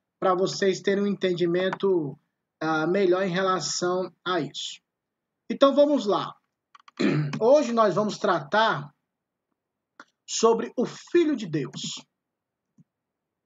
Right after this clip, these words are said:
Eu acredito que essa definição, esse, essa forma de chamar o Senhor como Filho de Deus, é, é um termo que, de certa forma, é mal compreendido nos dias de hoje.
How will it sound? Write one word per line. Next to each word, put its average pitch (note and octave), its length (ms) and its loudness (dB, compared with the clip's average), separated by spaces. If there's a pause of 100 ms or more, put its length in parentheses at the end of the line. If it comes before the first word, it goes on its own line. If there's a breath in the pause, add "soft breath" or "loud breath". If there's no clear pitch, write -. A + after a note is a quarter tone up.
(1120)
Eu A3+ 160 2
acredito B3 480 -2
que B3+ 220 0
essa A#3 360 -2
definição, G3+ 1040 -2
esse, F3 960 -4 (680)
essa F3 260 -4
forma A3 260 -2
de G3+ 80 -8
chamar F#3 360 -2
o F#3+ 80 0
Senhor F#3 680 -2 (540)
como G3 200 0
Filho A3+ 260 -2
de F3+ 120 2
Deus, E3 680 -2 (460)
é, F#3+ 500 -2
é G#3 80 -4
um G#3+ 100 -2
termo B3+ 420 0
que, A3 440 -2
de F#3+ 140 -8
certa A#3 320 -2
forma, A3+ 200 0
é A3+ 40 -2
mal A3+ 180 2
compreendido A3 760 -2
nos F#3+ 120 -2
dias G3 200 0
de G#3+ 120 -4
hoje. C3+ 360 -6